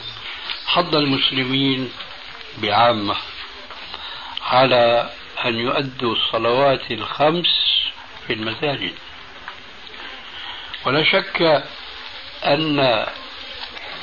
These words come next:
النساء يدخلن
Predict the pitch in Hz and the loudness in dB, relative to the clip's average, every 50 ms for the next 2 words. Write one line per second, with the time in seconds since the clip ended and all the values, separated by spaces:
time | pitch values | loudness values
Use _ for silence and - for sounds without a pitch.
0 | - - 135 135 139 139 135 135 127 - - 135 127 135 143 147 160 170 - - | -4 -2 0 0 2 2 4 6 6 6 6 6 6 6 8 8 8 6 4 2
1 | - - - - - - - - - - - - - - - - - - - - | -4 -10 -12 -12 -12 -12 -12 -12 -12 -12 -12 -12 -12 -12 -12 -12 -10 -8 -4 0
2 | 123 120 120 117 - - - 165 190 185 165 151 147 135 131 127 127 127 131 139 | 2 2 2 2 0 2 2 4 4 4 4 4 4 4 4 4 4 4 2 0